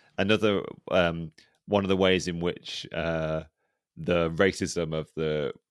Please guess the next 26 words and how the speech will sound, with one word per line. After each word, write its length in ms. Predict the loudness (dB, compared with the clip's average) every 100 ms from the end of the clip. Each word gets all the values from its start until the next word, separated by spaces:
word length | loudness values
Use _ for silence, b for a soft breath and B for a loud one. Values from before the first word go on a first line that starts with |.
| -14
Northern 520 | -2 2 2 0 -2
white 180 | -2 -2
Republicans 600 | -2 -4 -4 -6 -8 -8
really, 760 | -4 -2 0 -2 -2 -2 -4 -8 _ _ _ _ _ _ -6
uh, 180 | -4 0
sort 160 | 2
of 240 | 2 2 2
revealed 400 | 6 8 8 4
itself, 440 | 4 4 4 2
but 160 | 4 6
also, 680 | 6 4 4 4 4 2 0
um, 440 | -2 -2 -2 -8 -12 _ _ _ _ _ _ _ -10
it 100 | -8
sort 140 | -8
of, 140 | -10 -10 -6
like, 200 | -4 -4
reveals 400 | -4 2 2 2
a 60 | -2
degree 240 | 0 0
of 100 | 0
ignorance 480 | -4 -2 -2 -2 -4
on 140 | -4
their 180 | -2 -2
part, 300 | -2 -4 -4
is 160 | -8 -8
that 180 | -10